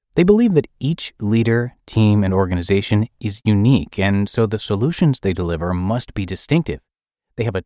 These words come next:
ton of resources on their site, from their blog to executive coaching, recruitment support, leadership and team development, and much more. So come by ultras dot co dot N Z for all of that and more.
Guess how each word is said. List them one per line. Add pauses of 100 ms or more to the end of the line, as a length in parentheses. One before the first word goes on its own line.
ton
of
resources
on
their
site,
from
their
blog (360)
to
executive
coaching,
recruitment
support, (300)
leadership
and
team
development, (340)
and
much
more.
So
come
by
ultras
dot
co (140)
dot (140)
N
Z (320)
for (100)
all
of
that (160)
and
more.